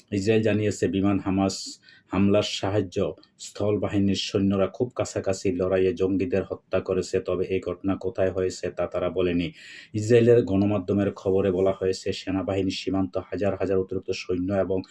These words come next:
গো-, গোলন্দাজ বাহিনী পাঠানোর পর পদাতিক এবং সাজোয়া ইউনিট দক্ষিণ লেবাননে লড়াই করছে। হিজবুল্লাহ জানিয়েছে তাদের যোদ্ধারা দক্ষিণ লেবাননে একটি বোমা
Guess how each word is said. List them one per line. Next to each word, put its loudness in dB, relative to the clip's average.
গো-, 2
গোলন্দাজ 2
বাহিনী 0
পাঠানোর 0
পর 2
পদাতিক 0
এবং 0
সাজোয়া 0
ইউনিট 2
দক্ষিণ 2
লেবাননে 4
লড়াই 2
করছে। -2
হিজবুল্লাহ 0
জানিয়েছে 2
তাদের 0
যোদ্ধারা -2
দক্ষিণ -2
লেবাননে 0
একটি -4
বোমা -2